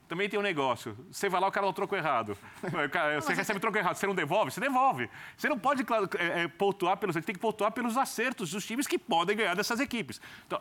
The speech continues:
aí a gente tenta explicar o porquê que os times não venceram o jogo. Mas eu não acho que o fato de um não ter vencido e o outro não ter vencido justifica alguma coisa. Não, tem que ganhar. Tem que ganhar do Cuiabá,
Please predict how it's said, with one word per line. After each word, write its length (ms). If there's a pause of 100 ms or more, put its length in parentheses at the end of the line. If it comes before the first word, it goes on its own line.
aí 220
a 60
gente 180
tenta 180
explicar 380
o 80
porquê 320
que 80
os 100
times 220
não 140
venceram 360
o 40
jogo. 240
Mas 180
eu 100
não 140
acho 240
que 100
o 60
fato 260
de 140
um 40
não 120
ter 140
vencido 580 (240)
e 60
o 20
outro 180
não 80
ter 120
vencido 320
justifica 480
alguma 200
coisa. 180
Não, 140
tem 160
que 80
ganhar. 240
Tem 140
que 40
ganhar 100
do 100
Cuiabá, 600